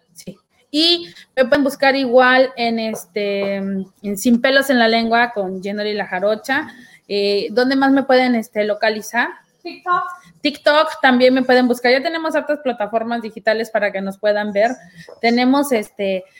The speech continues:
Speaker 1: planes otra vez a, a futuro. Recuerden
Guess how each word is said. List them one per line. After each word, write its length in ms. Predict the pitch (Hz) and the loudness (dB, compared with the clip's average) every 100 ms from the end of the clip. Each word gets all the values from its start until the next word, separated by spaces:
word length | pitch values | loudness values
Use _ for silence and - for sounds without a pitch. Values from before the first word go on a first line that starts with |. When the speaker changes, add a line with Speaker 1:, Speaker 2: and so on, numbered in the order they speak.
| _ _ | _ _
Speaker 1:
planes 420 | 233 240 247 247 | 2 4 2 0
otra 280 | 240 233 220 | 2 4 4
vez 380 | 220 226 226 - - | 4 2 -2 -10 -8
a, 560 | 190 185 180 175 170 _ _ _ _ | -4 -2 -4 -6 -10 _ _ _ _
a 140 | 185 | -10
futuro. 720 | 180 220 - 247 240 240 254 247 - - | -8 -10 -4 2 4 6 4 0 -10 -2
Recuerden 920 | 240 269 262 294 277 262 247 269 302 | 2 4 4 4 4 2 0 -4 -4